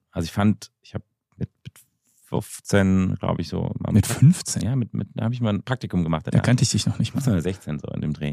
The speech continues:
Speaker 2: Ah, da, du, stimmt,
Speaker 1: Hab ich,
Speaker 2: du hast,
Speaker 1: hab ich
Speaker 2: mhm.
Speaker 1: mal ein Praktikum gemacht in einer, in einer Kölner Agentur, gibt's mittlerweile nicht mehr, hieß damals Z S Com-,
Speaker 2: Communications.
Speaker 1: Communications.
Speaker 2: Hm, ich weiß.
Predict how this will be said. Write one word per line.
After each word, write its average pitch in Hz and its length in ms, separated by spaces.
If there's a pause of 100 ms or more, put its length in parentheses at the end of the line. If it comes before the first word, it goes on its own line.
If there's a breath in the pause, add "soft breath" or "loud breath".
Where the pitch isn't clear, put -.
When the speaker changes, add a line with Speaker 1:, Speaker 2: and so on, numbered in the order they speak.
Speaker 2:
Ah, 151 160
da, 110 100
du, 117 140
stimmt, - 100
Speaker 1:
Hab 104 80
ich, 95 60
Speaker 2:
du 98 100
hast, 113 140
Speaker 1:
hab 98 80
ich 110 80
Speaker 2:
mhm. 110 60
Speaker 1:
mal 101 60
ein 90 60
Praktikum 107 380
gemacht 98 260
in 90 100
einer, 85 120
in - 80
einer 82 80
Kölner 92 280
Agentur, 98 720 (160)
gibt's - 280
mittlerweile 85 460
nicht 80 200
mehr, 82 140
hieß 80 220
damals 78 500 (180)
Z - 280
S - 260
Com-, - 160
Speaker 2:
Communications. 95 960
Speaker 1:
Communications. 101 640
Speaker 2:
Hm, - 60
ich 107 60
weiß. 110 200